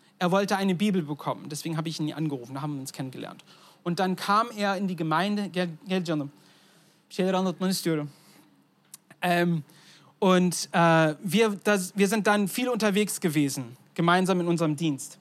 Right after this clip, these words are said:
Und nachdem die Gemeinde in Kayseri fertig war, wo wir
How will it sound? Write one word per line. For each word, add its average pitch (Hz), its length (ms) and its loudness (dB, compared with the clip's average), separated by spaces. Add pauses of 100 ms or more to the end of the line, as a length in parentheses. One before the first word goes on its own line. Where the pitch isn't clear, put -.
(500)
Und 214 320 0
nachdem 262 640 2 (120)
die 214 120 -2
Gemeinde 208 460 2
in 208 140 -4
Kayseri 202 520 -2
fertig 254 520 0
war, 180 240 0 (240)
wo 180 140 -4
wir 175 220 0